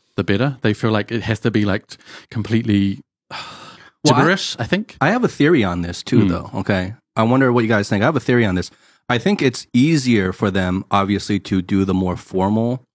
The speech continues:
Speaker 1: Uh-huh.
Speaker 2: uh, proper English. And I think they encourage that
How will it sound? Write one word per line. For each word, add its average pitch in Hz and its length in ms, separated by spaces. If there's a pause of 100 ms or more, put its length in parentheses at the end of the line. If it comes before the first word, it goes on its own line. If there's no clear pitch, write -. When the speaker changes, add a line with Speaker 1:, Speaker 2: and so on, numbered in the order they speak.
(140)
Speaker 1:
Uh-huh. 98 260
Speaker 2:
uh, 95 60
proper 139 600
English. 151 500 (580)
And 131 220
I 127 100
think 185 200
they 135 280 (240)
encourage 135 640
that 95 320